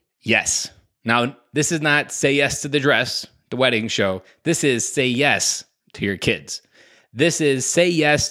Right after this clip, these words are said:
to the moment that they want to play trains downstairs. This is say yes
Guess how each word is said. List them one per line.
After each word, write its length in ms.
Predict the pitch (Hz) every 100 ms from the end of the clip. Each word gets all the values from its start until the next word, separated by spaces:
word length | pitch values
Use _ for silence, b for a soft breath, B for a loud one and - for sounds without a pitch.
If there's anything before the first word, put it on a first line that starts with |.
| -
to 360 | 147 135 123 - b b b
the 80 | -
moment 380 | 131 151 151 147
that 120 | 135
they 140 | 131
want 440 | 123 120 120 120 117
to 320 | - 120 117
play 220 | 107 131
trains 360 | 120 - 117 104
downstairs. 640 | 110 101 - 107 101 95
This 260 | - 170 -
is 260 | 147 139 -
say 220 | - 139
yes 380 | 131 139 131